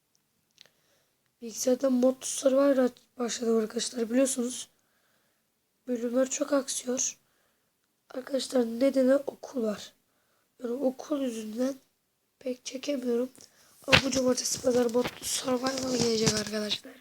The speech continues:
Yani gelir diye umuyorum. Ya kazanmışız. Tamam. Arkadaşlar yani ya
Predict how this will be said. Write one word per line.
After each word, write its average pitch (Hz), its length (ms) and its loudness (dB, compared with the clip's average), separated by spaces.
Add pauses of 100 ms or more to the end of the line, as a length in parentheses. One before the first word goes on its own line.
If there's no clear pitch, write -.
(1200)
Yani 233 120 -8
gelir 226 400 0
diye 233 240 0
umuyorum. 226 540 0 (3500)
Ya 240 120 -10
kazanmışız. 240 920 -4
Tamam. 233 400 -12 (3500)
Arkadaşlar 262 640 -6
yani 247 400 -6 (1300)
ya 220 280 -8